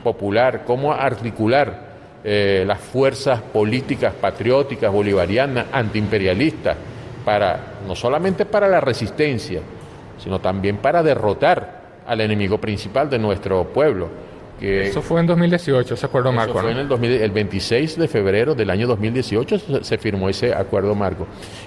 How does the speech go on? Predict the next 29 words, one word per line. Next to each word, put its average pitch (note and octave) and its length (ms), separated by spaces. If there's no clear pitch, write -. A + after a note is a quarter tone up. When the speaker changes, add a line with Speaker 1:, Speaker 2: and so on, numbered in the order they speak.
Speaker 1:
Y C3+ 80
por A2 160
supuesto G2 340
nosotros C3 300
planteamos: A#2+ 600
eh, G#2+ 500
para A#2+ 240
derrotar A#2 500
al F3+ 140
imperialismo D3+ 640
no C3+ 200
pasa D#3 280
solamente D#3 1160
por A2+ 360
un C3 220
escenario C#3 540
de C#3+ 80
resistencia, B2+ 880
que G#2+ 120
también G#2 320
es A#2 60
importante. A#2 680
También A2+ 680
para D#3+ 180
derrotar A2+ 380
al A#2+ 100
imperialismo C3+ 760
es A2 240
necesario B2+ 600